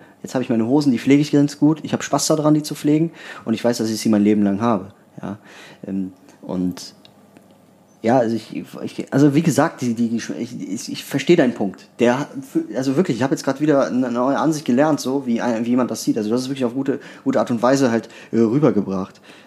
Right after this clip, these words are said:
Ja. Kann man denn jetzt aber trotzdem sagen, dass Qualität gleich nachhaltig ist und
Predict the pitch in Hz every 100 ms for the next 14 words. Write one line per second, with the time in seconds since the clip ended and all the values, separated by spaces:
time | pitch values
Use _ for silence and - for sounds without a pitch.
0 | _ - 117 - - - - 127 131 120
1 | - 113 110 - 139 143 110 113 131 165
2 | 165 - - - 113 - - 113 110 -
3 | 123 156 - - _ - 110 104 98 120
4 | - 175 202 - 233 - - _ _ 117